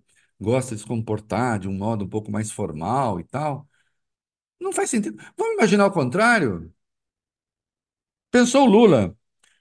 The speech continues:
censurando a fala do presidente do Senado? Você já pensou nisso, Fabio?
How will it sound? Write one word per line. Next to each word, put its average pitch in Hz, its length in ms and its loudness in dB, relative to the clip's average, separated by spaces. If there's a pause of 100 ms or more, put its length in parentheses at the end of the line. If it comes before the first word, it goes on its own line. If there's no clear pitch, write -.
(180)
censurando 185 680 0
a 135 60 2
fala 170 260 0
do 131 120 -6
presidente 135 320 -4
do 113 60 -16
Senado? 135 480 -6 (1300)
Você 254 120 -2
já 247 80 4
pensou 160 300 2
nisso, 190 280 0
Fabio? - 280 -10